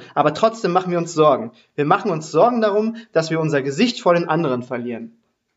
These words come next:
Woher kommt das? Warum ist das so? Hast du dich das schon einmal gefragt? Erinnerst du dich noch an deine Kindheit? Kinder lernen am schnellsten aus ihren Fehlern.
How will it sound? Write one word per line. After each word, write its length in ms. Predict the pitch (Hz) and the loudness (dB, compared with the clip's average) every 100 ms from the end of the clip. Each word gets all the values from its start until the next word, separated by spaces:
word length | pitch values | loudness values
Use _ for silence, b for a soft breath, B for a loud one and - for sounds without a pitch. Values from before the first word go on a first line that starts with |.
| _ _ _ | _ _ _
Woher 260 | 180 240 240 | 0 2 4
kommt 260 | 233 233 | 4 4
das? 320 | 151 127 - - - | 2 -4 -10 -6 2
Warum 240 | 226 269 | 2 2
ist 120 | 240 | 0
das 200 | 151 - | -4 -4
so? 220 | 139 131 - _ _ _ | -6 -10 -12 _ _ _
Hast 200 | - 196 | -4 -2
du 60 | 214 | -2
dich 100 | 190 | -2
das 160 | 185 - | -2 -4
schon 120 | 175 | -4
einmal 200 | 156 147 | -4 -4
gefragt? 480 | - 147 127 - _ _ _ _ _ _ - | -4 -6 -6 -8 _ _ _ _ _ _ 2
Erinnerst 300 | 196 262 - | 2 2 -2
du 60 | |
dich 120 | 208 | -4
noch 120 | 208 190 | -2 0
an 100 | 156 | 0
deine 200 | 147 143 | 0 0
Kindheit? 500 | 208 151 147 185 - _ _ _ _ _ - | 0 2 0 0 -6 _ _ _ _ _ 0
Kinder 360 | 269 269 196 | 2 4 4
lernen 320 | 156 175 165 | 2 2 0
am 100 | 143 | -6
schnellsten 520 | 143 - 190 190 - 143 | -6 0 2 2 0 -6
aus 160 | 139 | -6
ihren 180 | 160 143 | -8 -8
Fehlern. 500 | - 170 143 117 - | -2 -2 0 -4 -8